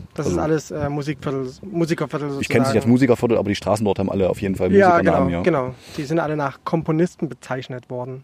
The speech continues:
Speaker 1: Und es ist ein nahezu reines Wohngebiet. Ähm, aber kommen wir doch mal ganz kurz zurück zu den Anfängen. Schon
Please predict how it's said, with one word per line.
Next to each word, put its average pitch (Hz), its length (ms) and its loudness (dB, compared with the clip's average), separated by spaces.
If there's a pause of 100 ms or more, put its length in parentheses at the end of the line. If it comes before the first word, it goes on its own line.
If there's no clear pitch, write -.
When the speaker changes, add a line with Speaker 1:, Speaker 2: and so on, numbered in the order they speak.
(380)
Speaker 1:
Und 196 140 4
es 233 80 2
ist 262 100 4
ein 226 140 4
nahezu 185 400 4
reines 160 420 2
Wohngebiet. 160 580 0 (1160)
Ähm, 185 800 2 (120)
aber 143 220 -2 (100)
kommen 190 180 0
wir 202 80 4
doch 175 80 6
mal 165 180 2
ganz 156 340 -2
kurz - 320 -8
zurück 147 280 -4 (120)
zu - 120 -18
den 151 220 -4
Anfängen. 131 760 -6 (420)
Schon 202 560 4